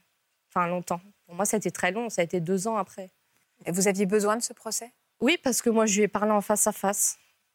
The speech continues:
Speaker 2: À cet homme-là ? À
Speaker 1: Oui.
Speaker 2: ce jeune homme-là qui conduisait ?
Speaker 1: J'en avais besoin. Et mon père et le, mon père et mon mari m'ont retenue, hein, parce que sinon, je crois que je lui sautais dessus, en fait.
Speaker 2: Vous lui avez dit quoi ?
Speaker 1: Bah, il venait de perdre sa maman.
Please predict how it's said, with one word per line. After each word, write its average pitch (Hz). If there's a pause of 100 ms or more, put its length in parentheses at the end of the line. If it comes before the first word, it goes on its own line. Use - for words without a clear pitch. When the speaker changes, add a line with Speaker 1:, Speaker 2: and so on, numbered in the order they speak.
(440)
Speaker 2:
À 180
cet 185
homme-là ? 214
À 190
Speaker 1:
Oui. 190
Speaker 2:
ce 202
jeune 208
homme-là 208
qui 202
conduisait ? 196
Speaker 1:
J'en 214
avais 196
besoin. 185
Et 190 (120)
mon 208
père 233
et 190
le, 175
mon 185
père 220
et -
mon 208
mari 196
m'ont 233
retenue, 202
hein, 180
parce -
que 175
sinon, 185
je 175
crois -
que 180
je 175
lui 175
sautais 180
dessus, -
en 170
fait. - (340)
Speaker 2:
Vous 196
lui 196
avez 180
dit 170
quoi ? 196 (1120)
Speaker 1:
Bah, 214
il 233
venait 247
de -
perdre 240
sa 240
maman. 220